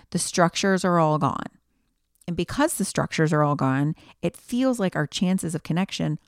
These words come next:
are also gone. And if we stop there,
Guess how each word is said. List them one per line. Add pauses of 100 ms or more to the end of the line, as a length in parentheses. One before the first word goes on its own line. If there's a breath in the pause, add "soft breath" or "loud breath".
(180)
are
also
gone. (680 loud breath)
And (160)
if
we
stop
there,